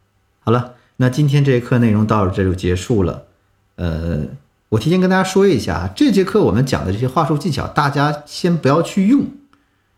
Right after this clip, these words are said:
最好呢，等我下节课讲完了，我们再用话术时的一些误区，大家吸收之后用起来才真的事半功倍。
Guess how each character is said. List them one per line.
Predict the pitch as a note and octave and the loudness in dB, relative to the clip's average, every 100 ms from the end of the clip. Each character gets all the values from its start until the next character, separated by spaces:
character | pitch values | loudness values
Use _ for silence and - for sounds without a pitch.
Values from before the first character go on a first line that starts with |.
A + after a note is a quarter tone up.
| _ _ _ _ _ - | _ _ _ _ _ 0
最 | C#4+ | 0
好 | - F#2+ | 0 -2
呢， | A2 | -2
等 | B2+ E3+ | 0 0
我 | A2+ - - | 0 -2 -10
下 | - A3 | -2 0
节 | E3 D#3+ | 2 0
课 | G3 - | 0 -4
讲 | - A2+ F2 | -2 -2 -2
完 | E2+ A#2+ | -2 0
了， | C#3+ - | -2 -2
我 | G#2 | -4
们 | G2+ | -2
再 | B2+ | 0
用 | D#3+ D3 | 0 0
话 | G3+ F3+ C3+ | 0 0 0
术 | - E3+ | -4 -8
时 | C3 A#2+ | -4 -2
的 | |
一 | D#3+ | -2
些 | C#3+ E3 | 0 2
误 | E3 | 2
区， | C3 - G3+ G3+ - _ - | 0 2 0 0 -12 _ -2
大 | D#3+ | 0
家 | E3+ | 0
吸 | E3+ F#3 | -2 0
收 | F3+ | 0
之 | F#3+ | 0
后 | G3 F#3+ - - | -2 -2 -4 -4
用 | C#3+ B2+ | 0 0
起 | G2 | 0
来 | F2 E2+ - | -4 -6 -8
才 | - | -10
真 | - F2+ | -6 -4
的 | F2+ F#2 | -4 -6
事 | - A#2+ | -6 -2
半 | G#2+ G#2 | 0 2
功 | B2+ | 0
倍。 | D3 - | 0 -4